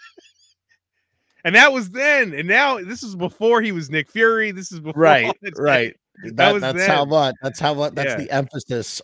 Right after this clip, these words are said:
Speaker 2: on, on,
Speaker 1: That's
Speaker 2: uh,
Speaker 1: how, how big he's been for how long.
Speaker 2: He's been, he has been big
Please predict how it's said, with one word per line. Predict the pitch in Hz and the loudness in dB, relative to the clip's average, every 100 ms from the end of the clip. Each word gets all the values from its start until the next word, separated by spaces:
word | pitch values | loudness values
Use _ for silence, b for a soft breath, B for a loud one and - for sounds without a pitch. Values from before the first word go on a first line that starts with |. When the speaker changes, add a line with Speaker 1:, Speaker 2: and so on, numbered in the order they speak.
| - | -6
Speaker 2:
on, | 117 110 107 107 107 - | -2 -2 -4 -8 -10 -10
on, | 104 104 104 | -8 -8 -8
Speaker 1:
That's | 107 104 | -8 -8
Speaker 2:
uh, | 104 101 98 98 | -6 -6 -6 -6
Speaker 1:
how, | - 165 160 | 0 0 2
how | 143 160 | 0 -2
big | 117 160 135 | -2 -4 -6
he's | 151 117 | -12 -8
been | 135 117 | -8 -8
for | 110 | -12
how | 120 117 | -10 -10
long. | 101 110 85 87 _ _ _ _ _ - | -10 -14 -16 _ _ _ _ _ _ -14
Speaker 2:
He's | 110 110 | -10 -10
been, | 98 107 110 110 - | -6 -8 -8 -12 -14
he | 101 101 | -12 -8
has | 95 98 92 | -6 -6 -8
been | 104 95 | -10 -6
big | 101 95 90 | -6 -6 -10